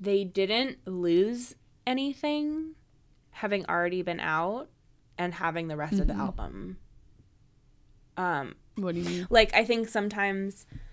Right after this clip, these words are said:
Speaker 1: like, singles or, like, songs will come out before you get the album, and then you get the album, and then they, the singles or those songs kind of get lost or
Speaker 2: Mm-hmm.
Speaker 1: forgotten a little bit. And that
Speaker 2: Mm-hmm.
Speaker 1: definitely did not happen with these. If anything, it
Speaker 2: Uh-huh.
Speaker 1: was, like,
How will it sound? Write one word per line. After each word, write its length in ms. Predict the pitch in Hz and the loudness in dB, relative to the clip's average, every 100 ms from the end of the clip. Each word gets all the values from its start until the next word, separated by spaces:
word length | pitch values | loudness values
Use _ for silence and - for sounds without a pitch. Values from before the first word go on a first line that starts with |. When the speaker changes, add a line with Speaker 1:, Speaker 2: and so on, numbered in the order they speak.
| - - - - | -20 -20 -20 -6
Speaker 1:
like, 220 | 208 202 202 | 2 2 2
singles 580 | 208 202 196 196 190 | 0 4 4 4 2
or, 140 | - 196 | 2 4
like, 180 | 175 - | 2 2
songs 240 | 190 196 | -2 0
will 80 | 196 | -4
come 120 | 196 | -2
out 120 | 170 | -2
before 200 | - 185 | 0 0
you 60 | 170 | 0
get 120 | 175 | 0
the 80 | - | 0
album, 220 | 170 165 | 0 0
and 60 | 160 | -2
then 80 | 165 | -2
you 80 | |
get 160 | 156 170 | -2 0
the 80 | - | 0
album, 260 | 160 160 | 0 -2
and 80 | 156 | -4
then 140 | 147 151 | -2 -2
they, 240 | 147 - | -4 -4
the 80 | 175 | -8
singles 440 | 156 160 156 156 160 | -4 -4 -2 -2 -2
or 60 | |
those 200 | 151 151 | -4 -4
songs 220 | - 156 | -6 -10
kind 180 | - 156 | -10 -10
of 80 | 151 | -6
get 160 | 160 160 | -6 -4
lost 560 | 151 226 254 - - - - - - - - - | -4 -4 -6 -12 -14 -20 -20 -20 -20 -20 -20 -8
or 100 | 185 | -2
Speaker 2:
Mm-hmm. 80 | 208 | 0
Speaker 1:
forgotten 420 | 196 160 175 226 | 2 0 -2 -6
a 40 | |
little 180 | 240 254 | -4 -4
bit. 280 | 247 294 - - - - - - - - | -4 -4 -6 -10 -12 -14 -14 -14 -16 -6
And 160 | 196 190 | -2 2
that 160 | 170 | 2
Speaker 2:
Mm-hmm. 80 | - | 2
Speaker 1:
definitely 520 | 170 156 156 151 147 147 | 0 0 -2 -6 -6 -6
did 160 | 147 | -6
not 240 | 143 123 - | -4 -6 -6
happen 240 | 180 202 | -6 -4
with 160 | 208 208 | -6 -6
these. 600 | 226 240 247 247 - - - _ - _ - 196 | -6 -6 -8 -10 -16 -20 -20 _ -20 _ -12 -4
If 100 | 139 | 0
anything, 300 | 170 185 143 | 0 -2 -4
it 20 | |
Speaker 2:
Uh-huh. 60 | |
Speaker 1:
was, 100 | 156 | -4
like, 140 | 151 | -6